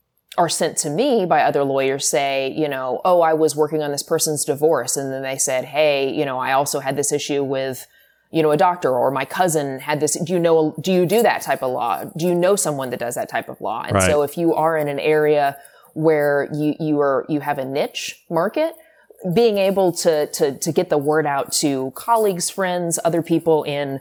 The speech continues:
Speaker 1: you know, whether it's on a business side or they're also in, in the legal market, being kind of that go-to person as, "Oh, I do know somebody that does, you know, maritime cases or medical malpractice. Let me put you in touch with them." Just kind of having that,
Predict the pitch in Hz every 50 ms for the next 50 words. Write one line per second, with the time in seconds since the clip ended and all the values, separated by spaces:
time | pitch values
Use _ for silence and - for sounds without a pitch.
0 | - _ - _ _ 170 165 160 151 156 156 151 143 143 139 - - - - 139
1 | 135 131 135 175 175 160 170 165 - - 165 151 147 147 139 135 131 139 135 131
2 | 127 135 131 - - 131 127 131 127 - 139 135 131 127 - - 139 131 131 131
3 | 139 165 214 214 165 139 127 - - 151 139 131 127 - 143 131 - - - _
4 | _ _ _ _ _ - 160 196 202 180 - 190 185 170 151 160 156 151 147 156
5 | 160 156 - 156 147 - 160 151 156 - - 147 143 143 - - 139 135 135 135
6 | 131 131 - - - 240 226 233 262 269 294 311 311 302 190 - - 156 156 147
7 | 139 143 135 139 - - 151 139 131 127 127 127 - - - - - - - 170
8 | 156 139 120 120 123 - - - - _ _ _ _ _ _ _ - _ _ -
9 | - 185 156 139 139 139 143 127 131 135 131 123 - - - - - - 151 147
10 | 147 147 151 147 143 147 - 147 139 131 131 - - 131 120 - - 143 156 196
11 | 208 208 208 - 214 196 165 190 180 165 156 - 196 185 - - 160 147 131 135
12 | 127 131 160 196 180 - - 220 220 190 - - 190 175 180 180 170 156 143 139
13 | 139 135 135 -